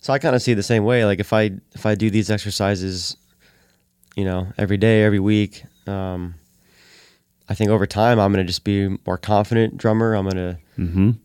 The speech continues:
Speaker 1: whether it's playing or just how I feel, my technique, you know,
Speaker 2: Mm-hmm.
Speaker 1: a very Dave Elitch kinda mindset also, just, like, how am I, how do I feel at the drums? Am I sitting properly? Has my posture, all that kinda stuff. That's really important.
Speaker 2: Right. And, and I imagine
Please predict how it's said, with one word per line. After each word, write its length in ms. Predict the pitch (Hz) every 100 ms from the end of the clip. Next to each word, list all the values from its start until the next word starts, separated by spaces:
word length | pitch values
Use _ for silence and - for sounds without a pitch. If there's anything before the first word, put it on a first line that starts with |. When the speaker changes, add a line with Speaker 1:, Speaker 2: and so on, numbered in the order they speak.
| _ _ -
Speaker 1:
whether 240 | 104 95
it's 140 | 90
playing 420 | - - 123 117 110
or 140 | 101
just 240 | 98 -
how 200 | 110 110
I 120 | 101 -
feel, 380 | - 117 113 104
my 80 |
technique, 580 | 101 104 95 98 98 - - _ -
you 120 | 98
know, 80 | 92
Speaker 2:
Mm-hmm. 60 | 95
Speaker 1:
a 40 |
very 400 | 87 92 87 80 - -
Dave 180 | 101 92
Elitch 420 | 101 95 95 -
kinda 220 | 101 95
mindset 360 | 92 95 - 92
also, 360 | 92 - 98
just, 180 | 92 -
like, 260 | - - - - _ _ _
how 220 | - 95
am 100 | 92
I, 180 | 87 87
how 120 | 87
do 60 | 113
I 40 | 95
feel 300 | - 107 98
at 140 | 87
the 40 |
drums? 460 | 95 95 92 95 92
Am 80 | 90
I 60 |
sitting 340 | 90 107 98 95
properly? 380 | 98 92 95 98
Has 80 |
my 100 | 95
posture, 580 | 90 98 92 - 98 92 - - - - _ _ _ -
all 100 | 101
that 140 | 98 -
kinda 160 | -
stuff. 220 | 98 - -
That's 220 | 90 -
really 140 | 92
important. 420 | 90 92 92 92 - 123
Speaker 2:
Right. 420 | - 92 85 82 - - _ _ - - -
And, 160 | - 107
and 160 | 110 113
I 100 | 110
imagine 640 | 107 110 107 104 98 92